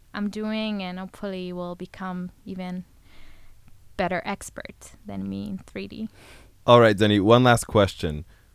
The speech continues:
Speaker 2: What's your parting piece of advice for someone trying to enter the three D printed garment industry?
Speaker 1: Mm.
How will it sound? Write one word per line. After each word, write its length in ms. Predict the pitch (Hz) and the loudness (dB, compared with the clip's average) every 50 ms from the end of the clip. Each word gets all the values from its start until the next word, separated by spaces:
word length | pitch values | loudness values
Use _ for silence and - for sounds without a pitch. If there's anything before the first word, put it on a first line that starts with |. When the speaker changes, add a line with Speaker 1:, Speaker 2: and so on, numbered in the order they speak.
| _ _ - | _ _ -10
Speaker 2:
What's 360 | - - 117 139 165 160 - - | -2 4 8 8 8 6 6 2
your 120 | 180 160 | 2 2
parting 420 | - - 123 120 120 120 123 120 | 4 6 6 8 8 8 6 2
piece 240 | 107 - 120 113 101 | 2 2 0 0 0
of 100 | 123 104 | 0 0
advice 440 | 101 98 90 92 98 95 92 90 - | -2 0 2 4 6 6 6 4 0
for 160 | - - 98 | -6 -8 -6
someone 340 | - - 104 95 95 95 92 | -2 0 0 2 2 2 0
trying 420 | - - 101 92 90 90 92 90 87 | 0 0 0 0 0 0 0 -2 -4
to 160 | - - - | -6 -6 -4
enter 220 | - 92 - 95 | -4 -4 -2 -4
the 120 | 87 87 85 | -4 -4 -4
three 240 | - - 95 92 87 | -6 -4 -4 -2 -2
D 160 | 85 85 80 | -2 -4 -6
printed 640 | - - - 87 87 82 - 87 85 82 78 78 92 | -6 -6 -6 -4 -4 -4 -6 -6 -6 -6 -6 -6 -4
garment 400 | 95 92 90 87 85 82 - - | -2 0 0 0 -2 -4 -6 -6
industry? 460 | - 90 87 - 208 202 196 190 190 | -6 -4 -4 -4 -4 -6 -6 -6 -8
Speaker 1:
Mm. 180 | 185 180 180 | -8 -10 -12